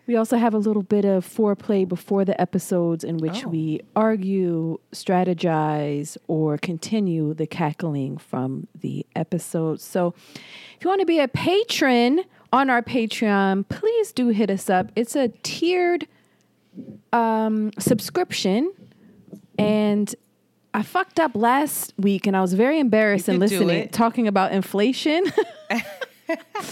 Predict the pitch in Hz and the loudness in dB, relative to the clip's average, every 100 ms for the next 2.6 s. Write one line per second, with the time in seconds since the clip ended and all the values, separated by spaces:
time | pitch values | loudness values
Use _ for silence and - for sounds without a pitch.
0 | - - - _ _ _ - _ - _ | -14 -18 -20 _ _ _ -20 _ -20 _
1 | 226 208 160 170 220 240 233 208 202 170 | 0 2 4 2 2 0 2 2 2 2
2 | 165 190 302 302 226 | 0 0 2 2 2